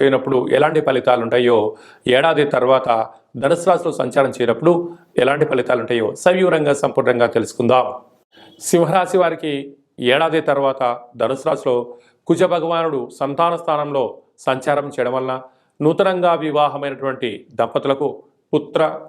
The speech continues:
పుత్రిక, సంతాన యోగము, గృహమంతా ఆనందకరము, పిల్లల యొక్క చదువులు, పిల్లల యొక్క అభివృద్ధి, తల్లిదండ్రుల నుంచి, తాత ముత్తాతల నుంచి మీకు రావాల్సిన ధనాన్ని అందజేయడము,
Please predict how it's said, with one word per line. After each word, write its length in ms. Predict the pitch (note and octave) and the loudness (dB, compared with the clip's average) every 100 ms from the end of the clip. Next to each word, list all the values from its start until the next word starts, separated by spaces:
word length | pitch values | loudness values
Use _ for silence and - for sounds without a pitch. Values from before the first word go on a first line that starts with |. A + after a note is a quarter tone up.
| - | -8
పుత్రిక, 460 | C#3 C#3+ C#3+ C3+ | -4 -2 0 -2
సంతాన 440 | C3 - B2 D3+ C#3+ | -4 -6 -4 -2 -2
యోగము, 480 | C#3 C3+ C3+ C#3 C#3 _ _ - | -2 -2 -4 -6 -12 _ _ 0
గృహమంతా 440 | D3 D#3 D#3 D3+ D3+ | 2 2 0 -2 -2
ఆనందకరము, 720 | B2+ B2 C3 C3 C#3 C3 C#3 - _ _ D3+ | -2 -4 -6 -4 -4 -4 -8 -12 _ _ 0
పిల్లల 220 | D3+ D#3+ | 2 2
యొక్క 200 | D#3 D3+ | -2 -4
చదువులు, 560 | D3 D3 C#3+ C#3 C#3 - - | -6 -4 -4 -4 -8 -6 -2
పిల్లల 240 | D3+ D#3+ | 2 2
యొక్క 140 | D#3 | 0
అభివృద్ధి, 520 | C#3 C3+ C3+ C#3 C#3 C#3 _ _ - | 0 -2 -2 -2 -4 -6 _ _ -2
తల్లిదండ్రుల 460 | C#3+ D#3+ E3+ E3+ | 0 2 2 2
నుంచి, 460 | D#3 D#3 D3+ D#3 D3+ _ _ - | 0 -4 -4 -4 -6 _ _ -2
తాత 220 | C#3+ D3+ | -2 0
ముత్తాతల 500 | D#3+ C#3+ D#3 D3+ D#3 | -2 0 0 0 -2
నుంచి 300 | D3 C#3+ D#3 | -8 -8 -6
మీకు 200 | D3+ C3 | -6 -2
రావాల్సిన 460 | C3+ C3 C3+ C#3 A#2+ | 0 0 -2 -6 -4
ధనాన్ని 440 | A#2+ C3 C#3 B2+ A2 _ _ - | -2 -2 -4 -6 -12 _ _ -6
అందజేయడము, 680 | A#2 C3 C#3+ C#3+ C3+ C3+ | -2 0 0 0 -2 -6